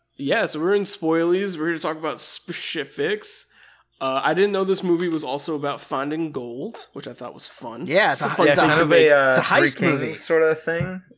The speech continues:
Speaker 1: It is a bit of a heist movie. There's a lot of, uh, yeah, this movie, I think Jack mentioned it earlier, there's, like, a lot of movies in this movie.
Speaker 2: Yeah. He
Speaker 1: And, uh, and they, and it works.
Speaker 2: What's so great about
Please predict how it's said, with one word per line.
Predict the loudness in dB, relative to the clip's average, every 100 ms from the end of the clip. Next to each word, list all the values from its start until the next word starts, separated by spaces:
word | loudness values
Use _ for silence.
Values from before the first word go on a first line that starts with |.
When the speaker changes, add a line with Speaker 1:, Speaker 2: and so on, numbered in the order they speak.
| -20 -12
Speaker 1:
It | 0
is | 0 0
a |
bit | 0 -2
of | -2
a |
heist | -8 -10
movie. | -12 -14 -6
There's | -2 0
a |
lot | 0 0 0
of, | 0 -2 -4
uh, | -2 -2 -2 -4 -10 -14 -10
yeah, | -2 2
this | 2
movie, | 2 0
I | 0
think | -2 -4 -10
Jack | -4 0 0 -2
mentioned | -6 -4 -4
it |
earlier, | -2 0 0
there's, | 0 0
like, | -2 -4
a |
lot | -4 0
of | 0
movies | 2 2 0 -2 -4
in | -6 -4
this | -4
movie. | -4 -4 -4 0
Speaker 2:
Yeah. | 2 2 -2 -10 _ _ _ _ _ _
He | -4 -2 -2
Speaker 1:
And, | -6 -6
uh, | -6 -8 -8 -8 -4
and | 0
they, | 0
and | 0
it | -4
works. | -2 -4 -4 -6 -2
Speaker 2:
What's | 2
so | 2
great | 4 6
about | 6 4 2